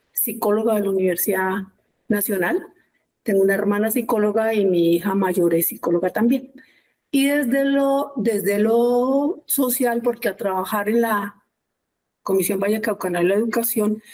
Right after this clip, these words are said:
pues nosotros tenemos una mesa de inclusión, y, y trabajando todo lo que es, eh, los, la discapacidad o diversidad cognitiva y fisiológica y cómo resolvemos eso.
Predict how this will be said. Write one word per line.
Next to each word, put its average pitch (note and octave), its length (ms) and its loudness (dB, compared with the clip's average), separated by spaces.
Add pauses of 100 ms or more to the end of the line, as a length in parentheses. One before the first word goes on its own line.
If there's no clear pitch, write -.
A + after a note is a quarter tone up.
(240)
pues G#3 160 0
nosotros F#3+ 460 0
tenemos F3 380 0
una F#3 160 2
mesa F#3+ 240 0
de G3 80 0
inclusión, F#3+ 680 -2 (640)
y, G3+ 720 2
y G#3+ 400 2
trabajando G#3 640 0
todo A3+ 160 0
lo A3+ 120 0
que F#3+ 180 0
es, F#3+ 160 -2
eh, G#3 580 0 (100)
los, G3 920 0
la G#3+ 140 0
discapacidad G#3 680 -4
o - 20 0
diversidad G#3+ 540 -2
cognitiva G#3+ 640 0
y A#3 60 2
fisiológica A3 840 0
y G3+ 80 -6
cómo G#3 300 0
resolvemos G#3 720 0
eso. A#3 380 -2